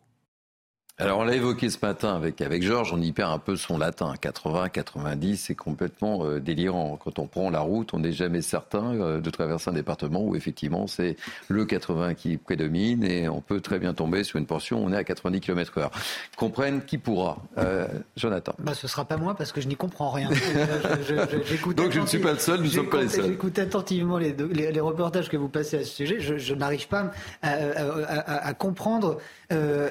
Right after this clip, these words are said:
Speaker 2: je comprends certes la situation. Je vois bien, je vois bien qu'il y a, il y a des conducteurs des villes et des conducteurs des champs, qu'il y a des enjeux, et cetera.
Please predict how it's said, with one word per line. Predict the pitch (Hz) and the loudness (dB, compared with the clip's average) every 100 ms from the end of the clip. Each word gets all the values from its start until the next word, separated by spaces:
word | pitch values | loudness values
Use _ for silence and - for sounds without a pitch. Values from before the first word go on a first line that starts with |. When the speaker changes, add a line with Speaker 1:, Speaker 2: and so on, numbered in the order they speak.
| 165 | 0
Speaker 2:
je | 143 147 | 0 0
comprends | - 135 143 | 0 -2 -2
certes | - 147 - | 0 0 0
la | 127 | -2
situation. | 139 156 180 240 185 | 0 0 2 2 2
Je | 143 | 2
vois | 127 139 | 2 2
bien, | 143 156 156 - - 165 | 2 0 -2 -8 -4 0
je | 147 143 | 2 4
vois | 147 | 2
bien | 151 160 | 2 2
qu'il | 143 | 2
y | |
a, | |
il | 135 | 2
y | 139 | 2
a | |
des | 135 | 2
conducteurs | 143 143 143 156 139 | 2 0 0 0 2
des | 135 | 2
villes | 135 156 | 2 2
et | 131 | 2
des | 127 | 2
conducteurs | 135 127 127 127 123 | 0 0 0 0 2
des | 151 | 0
champs, | - 208 | 2 0
qu'il | 180 139 | 2 0
y | 135 | 2
a | |
des | 127 120 | 2 0
enjeux, | 131 123 127 | 0 0 0
et | |
cetera. | 110 120 165 214 | 0 0 2 0